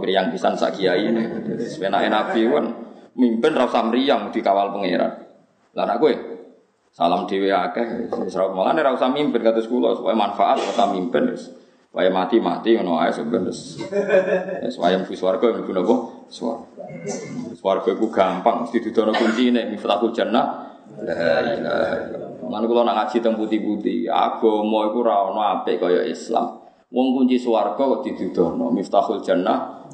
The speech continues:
La ilaha illallah. Kita ora tau didudono kuncine neraka. Mulane ki mlebu neraka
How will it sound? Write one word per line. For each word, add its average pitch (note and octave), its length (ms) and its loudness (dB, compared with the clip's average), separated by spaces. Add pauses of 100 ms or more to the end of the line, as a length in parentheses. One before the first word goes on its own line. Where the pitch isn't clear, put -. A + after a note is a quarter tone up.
(120)
La E2+ 400 0
ilaha - 320 -2
illallah. F2 320 -4
Kita C#3+ 240 2
ora A#2+ 240 2
tau C3+ 240 -2
didudono A#2 480 0
kuncine G2+ 480 -2
neraka. - 800 -4
Mulane B2+ 240 0
ki D#3 240 2
mlebu D#3+ 80 -6
neraka D#3 320 2